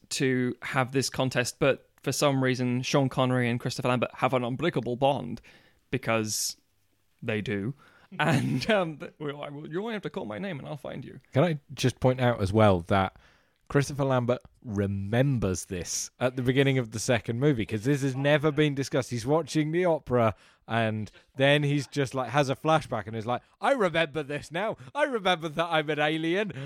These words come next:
Speaker 2: I remember how me and Sean Connery used to be friends when we were aliens."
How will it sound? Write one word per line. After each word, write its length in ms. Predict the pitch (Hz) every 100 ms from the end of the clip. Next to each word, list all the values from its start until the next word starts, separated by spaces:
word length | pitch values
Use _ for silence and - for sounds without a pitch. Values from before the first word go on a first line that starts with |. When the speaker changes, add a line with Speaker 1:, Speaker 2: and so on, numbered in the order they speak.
| 139
Speaker 2:
I 100 | 285
remember 420 | 302 269 233 196 185
how 160 | 180
me 240 | 170 185 175
and 100 | 147
Sean 260 | 180 175 143
Connery 420 | 170 160 170 175
used 240 | 175 160
to 40 | 165
be 140 | 156
friends 380 | - 160 165 160
when 160 | 170 165
we 140 | 160
were 180 | 147 147
aliens." 680 | 160 165 160 151 180 147